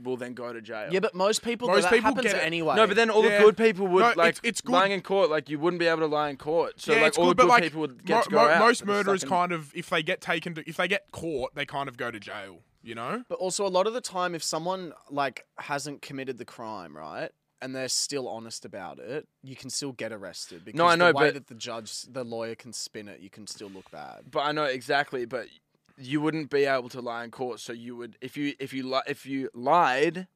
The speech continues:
Speaker 1: quote unquote, lied in court, then you would be telling the truth.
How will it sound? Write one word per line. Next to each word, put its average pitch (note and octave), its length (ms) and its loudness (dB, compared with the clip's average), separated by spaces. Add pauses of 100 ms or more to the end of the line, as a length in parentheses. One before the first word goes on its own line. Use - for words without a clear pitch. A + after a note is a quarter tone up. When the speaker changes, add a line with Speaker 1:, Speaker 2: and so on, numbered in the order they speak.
(120)
Speaker 1:
quote C3+ 220 0
unquote, B2 400 -6
lied A#2+ 420 -4
in A#2 160 -14
court, A#2+ 380 -8 (120)
then B2 240 -12
you A#2+ 80 -8
would A#2 80 -8
be B2 140 -12
telling C3 300 -8
the G#2+ 40 -18
truth. G#2+ 360 -14